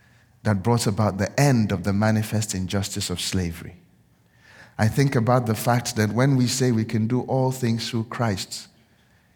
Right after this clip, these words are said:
it means that you, as one person, can begin to make a change. You can be the drop that starts the ripple in the water.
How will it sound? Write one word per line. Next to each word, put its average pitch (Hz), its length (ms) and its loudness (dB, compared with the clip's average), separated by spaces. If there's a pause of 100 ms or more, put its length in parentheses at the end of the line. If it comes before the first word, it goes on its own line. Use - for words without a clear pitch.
(140)
it 110 180 0
means 131 480 4
that 107 160 -2
you, 113 560 2
as 101 180 0
one 120 280 2
person, 95 580 -2 (560)
can 107 200 0
begin 113 320 2
to 113 140 -2
make 110 460 0
a 101 40 0
change. 101 840 0 (1120)
You 127 280 2
can 113 240 2
be 120 180 2
the 101 160 2
drop 107 440 0 (600)
that 107 160 0
starts 117 340 0
the 98 160 -2
ripple 98 480 -4 (580)
in 95 120 -2
the 92 80 -2
water. 95 420 -2